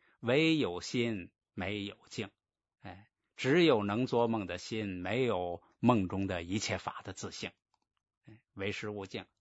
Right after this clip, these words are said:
这就是真理。我常在经中说，这就是你读了三性，你才能读懂一切经。为什么三性是读懂一切经钥匙啊？就是佛说了，我经常在经中，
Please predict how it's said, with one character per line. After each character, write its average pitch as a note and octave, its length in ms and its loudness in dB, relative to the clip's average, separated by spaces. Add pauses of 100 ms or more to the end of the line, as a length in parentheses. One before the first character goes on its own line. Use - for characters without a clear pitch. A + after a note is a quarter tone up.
(140)
这 G#3 120 2
就 A2+ 140 -4
是 E2 200 -12
真 F2 220 -10
理。 - 100 -20 (720)
我 G2 180 -2
常 F#2+ 300 -6
在 F#2+ 320 -4 (100)
经 F#2 220 -10
中 E2+ 180 -14
说， - 240 -18 (1120)
这 G#2 140 -6
就 G#2 140 -4
是 F#2 220 -8 (340)
你 A2+ 400 -4 (200)
读 C3+ 240 10
了 A3+ 100 12
三 G3 300 10
性， C#3+ 360 2
你 A2+ 140 4
才 A#2 220 4
能 C3 140 6
读 A#2+ 260 2
懂 F2+ 220 2
一 A2+ 140 0
切 G#2+ 240 2
经。 C3+ 280 2 (180)
为 F#3+ 180 12
什 D#3+ 120 6
么 D3+ 60 10
三 F#3 240 12
性 D#3 160 8
是 B2 100 2
读 B2 200 0
懂 A#2 120 2
一 A2 100 2
切 A2+ 120 2
经 A2+ 140 0
钥 G#2 200 2
匙 F#2+ 140 -4
啊？ E2+ 100 2 (580)
就 G#3+ 200 12
是 G3 180 10 (280)
佛 G#3+ 240 12
说 A3 180 12
了， F3+ 240 12 (240)
我 F#3+ 300 12
经 C4 360 8
常 D#3 280 10
在 D3 180 12
经 D3+ 320 6
中， C#3 260 8